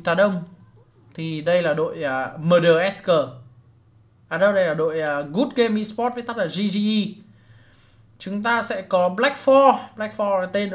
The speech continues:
quá quen rồi. Ui, Black Four là tên quá quen luôn. Black Four chúng ta có vị trí của Nguyễn Minh Tuấn là B bốn, Xuân, Xuân X G, Xuân sinh gái, bây giờ thành Xuân G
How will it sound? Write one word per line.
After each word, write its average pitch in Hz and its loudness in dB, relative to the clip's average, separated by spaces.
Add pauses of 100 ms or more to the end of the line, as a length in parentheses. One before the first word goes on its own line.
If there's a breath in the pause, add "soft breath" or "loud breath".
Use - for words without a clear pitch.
(100)
quá 240 2
quen 320 6
rồi. 226 4 (160)
Ui, 214 -2
Black 208 -6
Four 208 2
là 185 0
tên 202 -6
quá 196 -2
quen 294 4
luôn. 247 6 (520 loud breath)
Black 240 0
Four 226 4
chúng 208 -2
ta 208 0
có 185 2
vị 202 -6
trí 190 -4
của 170 0
Nguyễn 214 -2
Minh 247 -4
Tuấn 214 6
là 160 -8
B 170 -2 (180)
bốn, 175 -4 (440)
Xuân, 247 -2
Xuân 269 -4
X 269 -8
G, 240 2 (960 loud breath)
Xuân 262 2
sinh 240 -2
gái, 185 6
bây 202 -2
giờ 196 2
thành 180 -4
Xuân 214 -2
G 190 -4